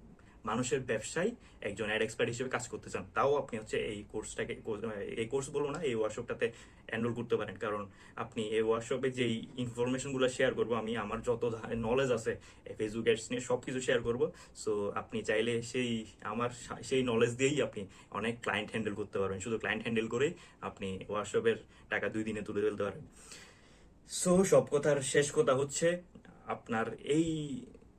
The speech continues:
পুরো প্যাকেজটা, সাত দিনের এই পুরো প্যাকেজটা হচ্ছে আপনার must, must needed যদি আপনি প্যাশনেট হন, আহ, অনলাইনে একটা নিজের বিজনেস গড়তে চান, একটা সাকসেসফুল ই-কমার্স ব্র্যান্ড দাঁড় করাতে চান, সেক্ষেত্রে হচ্ছে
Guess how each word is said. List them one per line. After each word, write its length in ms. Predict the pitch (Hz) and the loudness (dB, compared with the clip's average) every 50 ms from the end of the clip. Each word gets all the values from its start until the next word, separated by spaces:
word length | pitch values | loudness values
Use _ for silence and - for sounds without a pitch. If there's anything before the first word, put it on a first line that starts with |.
| - - - | -18 -6 0
পুরো 300 | 147 151 156 156 151 - | 2 4 6 6 4 4
প্যাকেজটা, 680 | - - 131 123 123 147 143 - - - 147 139 135 | 6 6 6 8 8 6 2 0 0 0 0 0 0
সাত 200 | 135 - 117 113 | -2 -4 -4 -4
দিনের 240 | 113 120 120 117 113 | -2 0 0 2 4
এই 80 | 113 110 | 2 2
পুরো 260 | - 113 113 113 107 | 2 0 2 2 4
প্যাকেজটা 460 | 104 110 104 104 117 117 - - 117 | 4 4 2 2 0 -2 0 0 0
হচ্ছে 380 | 117 120 - - 127 123 120 - - | 0 0 -2 0 2 2 2 0 -2
আপনার 500 | 104 - - - 113 98 95 98 98 95 - - - - - - - - - - - 117 | -8 -8 -8 -8 -6 -4 -2 -2 -4 -6 -8 -14 -20 -20 -20 -20 -20 -20 -14 -6 -2 0
must, 320 | 120 123 117 - - 117 | 0 0 0 -2 -4 -4
must 200 | 113 120 120 - | -2 -2 -4 -2
needed 440 | 117 110 110 117 127 123 - - - | -4 -2 2 2 2 0 0 -8 -6
যদি 220 | - 113 101 104 101 | -4 -2 0 0 0
আপনি 420 | 95 - - - - 101 95 - - - - - | -2 -2 -6 -10 -8 -8 -8 -10 -12 -20 -12 -6
প্যাশনেট 460 | - - - - - 120 120 117 117 - | -4 -2 -2 -2 0 0 0 0 0 0
হন, 120 | 123 123 120 | 0 -2 -2
আহ, 880 | - - - - - - 101 90 90 90 - - - - - - 107 | -4 -10 -18 -14 -10 -8 -8 -8 -8 -10 -14 -16 -20 -20 -14 -8 -6
অনলাইনে 260 | 104 104 107 107 113 107 | -6 -4 -4 -2 -4 -4
একটা 220 | - - 107 107 - - | -4 -2 -4 -4 -2 -4
নিজের 260 | 117 110 104 107 107 98 92 - - - - | -6 -4 -2 0 -2 -2 -2 -8 -18 -20 -16
বিজনেস 400 | 110 98 107 101 - - 117 110 | -10 -10 -8 -8 -6 -4 -4 -4
গড়তে 340 | 113 110 117 113 - - 117 | -2 -2 -2 -2 -2 -6 -6
চান, 260 | 117 123 117 123 120 - | -4 -4 -4 -4 -4 -6
একটা 580 | 107 107 127 117 - 110 110 107 104 101 - - - - | -6 -6 -6 -4 -2 0 0 0 0 -2 -4 -6 -10 -14
সাকসেসফুল 540 | - - 104 - - - - - 135 127 127 - - - - - | -10 -10 -8 -4 -4 -4 -4 -4 -6 -6 -6 -8 -16 -20 -14 -10
ই-কমার্স 480 | 120 113 - 120 110 113 117 113 - - 117 | -8 -4 -2 -2 0 0 0 -2 -2 -6 -8
ব্র্যান্ড 360 | 113 107 123 120 131 139 127 | -2 2 4 4 4 2 0
দাঁড় 200 | 123 123 110 107 | 0 0 0 0
করাতে 300 | 101 107 107 110 - 123 | 0 0 -2 0 0 0
চান, 200 | - 156 175 190 - - - - - | -2 -2 -4 -6 -8 -12 -18 -18 -12
সেক্ষেত্রে 460 | - - 113 101 107 101 - - 107 | -8 -6 -4 -2 -2 -4 -2 -2 -2
হচ্ছে 420 | 104 95 - - - 123 120 123 | -2 -2 -4 -4 0 2 2 2